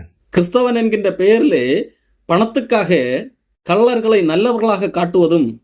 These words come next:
ந-, நல்லவர்களை கெட்டவர்களாக காட்டுவதும் செய்துவிட்டு,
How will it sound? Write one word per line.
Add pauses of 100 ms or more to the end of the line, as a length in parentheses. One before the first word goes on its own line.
(200)
ந-,
நல்லவர்களை
கெட்டவர்களாக
காட்டுவதும் (1300)
செய்துவிட்டு,